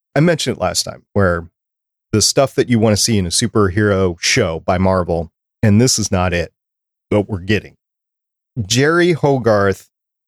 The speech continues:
yeah. I don't know what happens in the next four episodes. Quite frankly, I don't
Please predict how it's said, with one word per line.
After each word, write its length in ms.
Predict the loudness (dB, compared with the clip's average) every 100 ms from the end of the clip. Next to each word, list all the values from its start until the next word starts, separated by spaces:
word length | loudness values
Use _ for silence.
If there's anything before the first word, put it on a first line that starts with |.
| _ _ _ -8
yeah. 300 | -2 -2 -4 _ _ _ -2
I 40 |
don't 180 | 0 2
know 280 | 4 4 4
what 320 | 2 0 -2
happens 380 | -2 -4 -2 0
in 60 | 0
the 60 |
next 180 | 0 -2
four 200 | 0 0
episodes. 480 | 2 0 2 0 0
Quite 240 | -4 -6
frankly, 340 | -6 -4 0 0
I 40 |
don't 220 | 0 -4